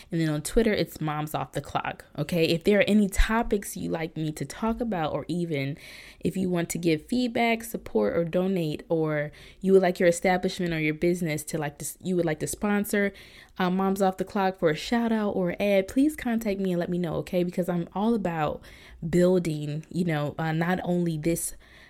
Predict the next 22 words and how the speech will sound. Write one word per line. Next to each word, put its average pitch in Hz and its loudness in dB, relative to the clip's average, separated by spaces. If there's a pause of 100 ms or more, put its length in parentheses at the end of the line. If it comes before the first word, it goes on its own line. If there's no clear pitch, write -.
(120)
platform 185 0
for 170 2
these 160 -2
moms, 233 0
but 226 0
I'm 277 -2
also 285 -2
about 220 -2
building 214 4
these 196 0
mompreneurs. 175 -2
You 208 2
know 233 4
what 247 2
I'm 262 0
saying? 247 -4
Like, 196 -2
let's 240 4
get 302 2
out 302 -2
there. 190 2
Let's, 240 0